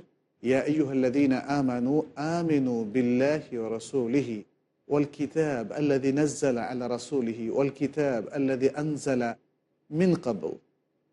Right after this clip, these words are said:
হে ইমানদার লোকেরা, তোমরা ঈমান আনো আল্লাহর প্রতি এবং তার রাসূলের প্রতি এবং সে গ্রন্থের প্রতি যা তিনি তার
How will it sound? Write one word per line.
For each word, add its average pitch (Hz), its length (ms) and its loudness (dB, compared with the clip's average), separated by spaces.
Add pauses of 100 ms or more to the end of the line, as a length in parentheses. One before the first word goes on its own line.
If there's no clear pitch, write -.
(240)
হে 170 60 6
ইমানদার 147 340 2
লোকেরা, 123 420 -2 (720)
তোমরা 131 240 2
ঈমান 143 260 4
আনো 131 400 -2 (320)
আল্লাহর 123 300 0
প্রতি 131 480 -2 (580)
এবং 202 200 0
তার 156 200 0
রাসূলের 123 380 -6
প্রতি 101 360 -12 (400)
এবং 175 140 2
সে 185 160 2
গ্রন্থের 170 480 2
প্রতি 117 260 -6
যা 135 160 0
তিনি 139 240 -2
তার 117 240 0